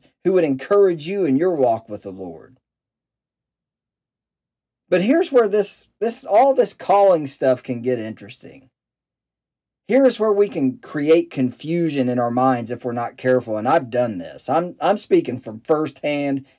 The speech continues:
experience here. We create confusion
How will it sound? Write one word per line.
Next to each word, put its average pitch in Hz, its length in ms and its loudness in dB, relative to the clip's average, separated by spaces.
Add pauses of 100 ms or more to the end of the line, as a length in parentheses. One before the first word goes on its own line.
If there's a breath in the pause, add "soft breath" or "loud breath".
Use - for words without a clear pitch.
(120)
experience 120 760 -4
here. 82 320 -18 (1400)
We 170 160 2
create 226 520 4
confusion 139 1000 -4